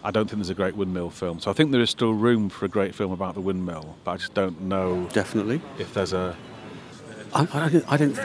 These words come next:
Speaker 2: I, I, you know, we, we, we do have a difference of opinion over, um, Small World of Sammy Lee in, in that it's got Anthony Newley, one, one of the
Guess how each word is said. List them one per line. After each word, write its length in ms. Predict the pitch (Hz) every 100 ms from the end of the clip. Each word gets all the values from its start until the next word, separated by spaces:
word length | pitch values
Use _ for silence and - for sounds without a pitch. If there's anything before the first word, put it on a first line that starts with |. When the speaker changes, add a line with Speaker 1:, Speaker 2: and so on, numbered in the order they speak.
| -
Speaker 2:
I, 60 | 143 139 135
I, 40 |
you 120 | 135 123
know, 80 | 101
we, 160 | 123 117
we, 140 | 131 120 - -
we 100 | 143
do 140 | 120 156
have 100 | 113
a 60 |
difference 240 | 107 98 -
of 60 |
opinion 260 | 101 110 104
over, 200 | 101 98 - -
um, 300 | 104 101 95 - -
Small 180 | 127
World 160 | 104 101
of 60 | 92
Sammy 240 | 101 98
Lee 160 | 98 104
in, 160 | 104
in 200 | - 110
that 120 | 107 - - - - - - - - -
it's 140 | 117 -
got 260 | 107 -
Anthony 260 | - - 101
Newley, 300 | 104 120 120
one, 180 | 107 95
one 120 | 101
of 80 |
the 80 | 87